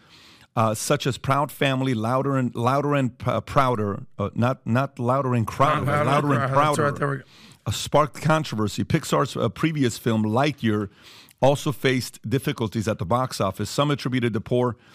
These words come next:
Speaker 1: reception to the, the depiction of same-sex relationships, suggesting that the audience may have been asked too much. Tom, is America kinda getting sick of this, or are we still at a point of tolerance? Hey, let's be tolerant with these movies and cartoons.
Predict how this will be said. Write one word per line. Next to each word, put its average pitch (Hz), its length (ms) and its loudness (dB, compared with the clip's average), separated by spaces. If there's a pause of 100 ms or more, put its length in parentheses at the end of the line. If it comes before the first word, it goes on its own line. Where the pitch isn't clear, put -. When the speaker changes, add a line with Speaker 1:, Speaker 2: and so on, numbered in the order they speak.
(300)
Speaker 1:
reception 131 640 0
to 113 380 0
the, 104 180 0
the 107 300 0
depiction 135 580 0
of 113 160 -4
same-sex 139 560 -2
relationships, 117 560 -2
suggesting 117 420 -2
that 107 140 0
the 110 80 -2
audience 107 380 -2
may 120 240 2
have 117 260 0
been 110 220 2
asked 98 420 -2 (400)
too 127 140 4
much. 95 300 -2
Tom, 143 260 2 (500)
is 151 200 2
America 185 500 0
kinda 175 300 2
getting 151 280 0
sick - 380 0
of 180 160 0
this, 202 340 2
or 147 400 2
are 135 120 4
we 143 180 0
still 180 340 0
at 160 120 2
a 143 40 0
point 151 440 0
of 131 160 2
tolerance? 123 580 0
Hey, 131 140 4
let's 120 180 -2
be 120 140 0
tolerant 117 420 0
with 104 100 0
these 92 200 0
movies 101 400 2
and 98 120 -2
cartoons. - 680 -4